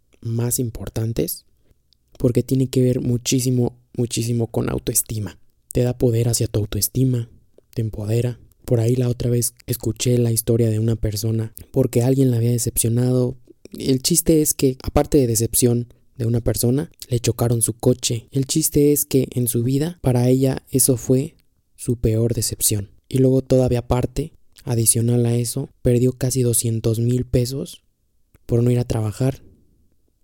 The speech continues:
Una semana, solo porque alguien le decepcionó y la vida la decepcionó con un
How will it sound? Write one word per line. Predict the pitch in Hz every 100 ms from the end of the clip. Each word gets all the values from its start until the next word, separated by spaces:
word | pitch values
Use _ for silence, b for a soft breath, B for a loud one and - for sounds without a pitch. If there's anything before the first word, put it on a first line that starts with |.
| - - _
Una | 143 147
semana, | 139 123 131 131 - _ _ _ _ _ _ -
solo | 139 143
porque | 139 123 127
alguien | 123 127 135 123
le | 113
decepcionó | 110 113 - 113 117 147 - _ _ -
y | 113
la | 110
vida | 113 123 120
la | 117
decepcionó | 107 110 - 110 113 117 131 _ _ _ _ _ - - _ -
con | 113 113
un | 120 117 120